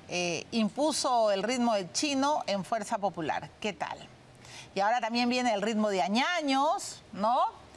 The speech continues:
Que ya se inscribió en Perú Moderno. Está la doctora Julia Príncipe, ¿ah? La ex procuradora, em, de lavado de activos, la ex procuradora general durante el gobierno de P P K, también está con Añaños.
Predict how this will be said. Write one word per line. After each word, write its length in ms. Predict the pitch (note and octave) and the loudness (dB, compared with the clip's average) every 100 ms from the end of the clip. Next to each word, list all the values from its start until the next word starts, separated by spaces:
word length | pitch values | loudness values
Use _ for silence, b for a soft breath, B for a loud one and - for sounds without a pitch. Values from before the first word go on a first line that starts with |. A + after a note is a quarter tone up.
| B B - | B B -10
Que 120 | G3+ G3 | -2 0
ya 120 | G#3 | 0
se 120 | A#3+ | 0
inscribió 420 | A3 G#3+ G3 G#3+ | -2 -2 0 2
en 80 | A3+ | 0
Perú 180 | G#3 G#3+ | 0 2
Moderno. 840 | G#3 G3 B3+ C4+ A#3+ A#3 A#3+ E4 C#4+ - - | 2 4 4 2 2 2 2 0 -4 -14 -18
Está 540 | - - A3 A3 A3+ G#3+ | -10 -4 0 2 2 0
la 240 | F#3+ F3 | 2 2
doctora 340 | F3+ - A3+ | 0 0 0
Julia 320 | G#3+ A#3+ G#3+ F#3+ | 0 0 0 0
Príncipe, 540 | C4+ G4+ - F#3+ F#3 | -2 -2 -2 -2 0
¿ah? 100 | A3+ | 0
La 180 | G#3+ F#3+ | 0 0
ex 200 | G3+ - | -2 -4
procuradora, 880 | G#3+ - F#3+ F3 G3 A#3 G#3 G#3 - B B B B B B - | -4 -2 0 2 4 4 2 0 -4 B B B B B B -4
em, 640 | F#3 F3+ F3 E3+ E3+ E3+ | -2 0 -2 -4 -6 -2
de 100 | F#3+ | 0
lavado 320 | F3+ G3 A3 | 2 2 2
de 100 | G3+ | 2
activos, 540 | D#3+ - C#4 D4+ A#3+ G3+ | 0 -2 -2 0 2 0
la 120 | G3 | -2
ex 140 | F#3+ | -4
procuradora 540 | - G3 G3 F3+ G3+ G#3 | -6 -2 0 2 2 0
general 420 | G3+ F3+ G#3 A#3 | -2 0 0 0
durante 340 | G#3 F3+ E3 | 0 0 -2
el 160 | E3+ E3 | -2 -2
gobierno 360 | F3+ F3+ A3 G#3+ | 0 2 2 0
de 60 | |
P 140 | F#3+ G3 | 0 -2
P 120 | G#3 | -2
K, 200 | A3 B3 | -2 -2
también 480 | E3+ E3+ F#3 G#3+ G#3+ | -4 -2 -2 0 0
está 200 | - F3+ | -2 -2
con 160 | F3+ | 0
Añaños. 720 | E3+ G#3 A#3 G#3+ G3+ B3 - | 0 0 -2 0 0 0 -2